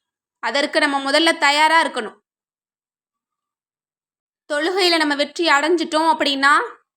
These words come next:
கண்டிப்பா அடுத்தடுத்த இதுலயும் நம்ம வெற்றி அடைய முடியும். எனவே, நமக்கு வெற்றி எங்க இருக்கு? தொழுகையில தான் இருக்கு. கட்டாயம் இந்த தொழுகையை நீங்க கடைப்பிடிங்க. உங்களோட குடும்பத்துல யாராவது தொழுகாம இருந்தாங்க அப்படின்னா, அவங்களையும்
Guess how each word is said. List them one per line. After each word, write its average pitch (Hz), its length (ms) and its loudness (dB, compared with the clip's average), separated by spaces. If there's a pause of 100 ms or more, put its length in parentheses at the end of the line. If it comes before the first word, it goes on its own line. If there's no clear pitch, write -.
கண்டிப்பா 311 540 -2
அடுத்தடுத்த 311 600 0
இதுலயும் 269 420 -4
நம்ம 285 200 -2
வெற்றி 247 320 -4
அடைய 254 200 0
முடியும். 214 420 -6
எனவே, 226 300 -4
நமக்கு 254 300 -4
வெற்றி 233 280 -4
எங்க 277 200 -2
இருக்கு? 302 500 -2
தொழுகையில 285 500 -2
தான் 311 180 0
இருக்கு. 277 460 -6 (220)
கட்டாயம் 320 720 -2
இந்த 277 320 -6
தொழுகையை 320 440 -2
நீங்க 262 520 -4
கடைப்பிடிங்க. 247 880 -2
உங்களோட 247 400 -2
குடும்பத்துல 285 440 -2
யாராவது 254 580 2
தொழுகாம 277 480 2
இருந்தாங்க 269 500 -2
அப்படின்னா, 254 360 -2 (460)
அவங்களையும் 349 640 0